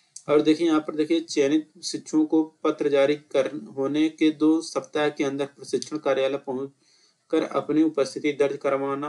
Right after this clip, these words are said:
आवश्यक होगा। इस अवधि तक प्रशिक्षण कार्यालय पर न आने से शिक्षु का चयन रद्द माना जाएगा। और यहाँ पर देखिए,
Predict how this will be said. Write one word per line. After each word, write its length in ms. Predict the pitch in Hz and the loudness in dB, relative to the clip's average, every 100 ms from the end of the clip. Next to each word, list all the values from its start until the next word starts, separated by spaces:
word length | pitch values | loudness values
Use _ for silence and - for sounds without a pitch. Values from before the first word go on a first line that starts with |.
| 147 | -4
आवश्यक 460 | 131 123 - 151 | -4 -6 -4 -4
होगा। 240 | - 147 160 | 0 2 2
इस 220 | 160 151 | 2 0
अवधि 260 | 147 143 143 _ _ _ _ | 2 2 0 _ _ _ _
तक 180 | - 151 | 0 0
प्रशिक्षण 500 | 156 151 147 - 156 | 0 2 2 0 -2
कार्यालय 440 | 151 143 139 135 143 | 0 0 2 2 0
पर 220 | 147 143 | -2 -4
न 100 | 143 | -2
आने 380 | 151 151 135 143 | -2 -2 -4 -6
से 160 | 139 165 | -2 -2
शिक्षु 400 | - - - 156 | -2 -8 -8 -6
का 160 | 156 143 | 0 0
चयन 360 | 139 135 147 151 | 0 -2 -2 -8
रद्द 220 | 139 135 127 | -8 -6 -4
माना 300 | 120 117 117 | -6 -6 -6
जाएगा। 420 | 117 113 117 123 _ _ - _ _ _ _ _ _ _ _ _ _ _ _ _ | -6 -8 -14 _ _ _ -20 _ _ _ _ _ _ _ _ _ _ _ _ _
और 440 | - 139 131 123 123 | 0 2 4 4 2
यहाँ 200 | 127 151 | 0 0
पर 160 | 170 160 | 0 0
देखिए, 440 | 147 - 165 190 | 0 0 -2 -2